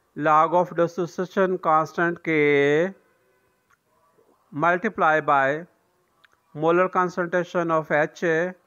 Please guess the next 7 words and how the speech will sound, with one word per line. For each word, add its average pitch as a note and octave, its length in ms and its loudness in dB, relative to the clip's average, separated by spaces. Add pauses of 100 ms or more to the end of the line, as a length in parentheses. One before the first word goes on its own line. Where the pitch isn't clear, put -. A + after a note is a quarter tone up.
(160)
divided D#3 540 0
by D3 180 0
molar D3 400 -2
concentration D3+ 800 -6
of C#3 160 -8
A C3 140 0
negative. A2 480 -4